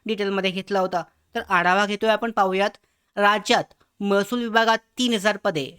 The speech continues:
रिक्त असून दोन हजार चारशे एकाहत्तर पदे ही तलाट्यांची असल्याची, पाहू शकता, तलाट्यांची असल्याची एकोणतीस डिसेंबर दोन हजार चोवीस रोजी निदर्शनास आली आहे. हे खरं आहे काय? त्याचबरोबर तसेच सातबारा, शेतसारा वसुली करणे,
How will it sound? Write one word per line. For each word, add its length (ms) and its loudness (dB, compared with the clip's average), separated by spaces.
रिक्त 240 -6
असून 340 -2
दोन 260 2
हजार 200 0
चारशे 380 -2
एकाहत्तर 480 -2
पदे 300 -4
ही 40 -10
तलाट्यांची 560 -2
असल्याची, 560 -4
पाहू 120 -6
शकता, 340 -2
तलाट्यांची 420 0
असल्याची 380 -2
एकोणतीस 640 -4
डिसेंबर 420 -2
दोन 120 0
हजार 280 -2
चोवीस 360 -6
रोजी 260 -6
निदर्शनास 520 0
आली 160 2
आहे. 240 0
हे 140 -6
खरं 160 4
आहे 160 2
काय? 200 -4
त्याचबरोबर 460 2
तसेच 360 -2
सातबारा, 560 2
शेतसारा 540 0
वसुली 280 -4
करणे, 340 -2